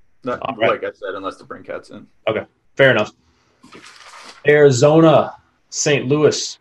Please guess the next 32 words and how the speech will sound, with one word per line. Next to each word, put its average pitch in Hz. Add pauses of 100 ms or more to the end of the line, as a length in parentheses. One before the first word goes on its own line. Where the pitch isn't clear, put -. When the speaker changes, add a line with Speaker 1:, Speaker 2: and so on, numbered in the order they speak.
Speaker 2:
two 156
point 135
two 143
implied 123
total 123
for 120
the 104
Yotes, 120
three 127
point 123
two 135
for 123
the 113
Blues. 117 (200)
Darcy 113
Kuemper 110
and 101
Jordan 110
Binnington 107
are 95
your 98
goalies. 110 (800)
Uh, 98
another 151
game 160
where 135
I 110
kinda 147
just 127
like 120
one 120
side. 123